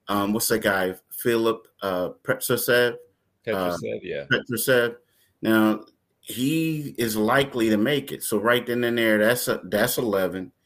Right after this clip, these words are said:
Speaker 1: And then you look at it, you, you assume that, um, there's a good chance that Paul Reed will come back. So that's twelve.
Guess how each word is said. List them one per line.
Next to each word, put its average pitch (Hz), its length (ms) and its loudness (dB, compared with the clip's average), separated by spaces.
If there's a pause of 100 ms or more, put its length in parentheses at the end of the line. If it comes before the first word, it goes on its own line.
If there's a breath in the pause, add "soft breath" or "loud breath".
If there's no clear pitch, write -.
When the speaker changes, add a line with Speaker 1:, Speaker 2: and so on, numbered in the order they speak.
(260)
Speaker 1:
And 107 240 4
then 139 500 4
you 110 220 2
look 113 240 2
at 104 280 2
it, 107 280 0
you, 107 200 0
you 107 320 2
assume 123 560 0
that, 98 300 -2 (520 soft breath)
um, 98 160 -6
there's 107 220 4
a 104 40 2
good 110 280 0
chance 117 480 -2
that 101 280 -2
Paul 113 340 2
Reed 151 300 0
will 101 120 -4
come 90 260 -4
back. 80 260 -10
So - 160 -2
that's 123 320 2
twelve. - 460 0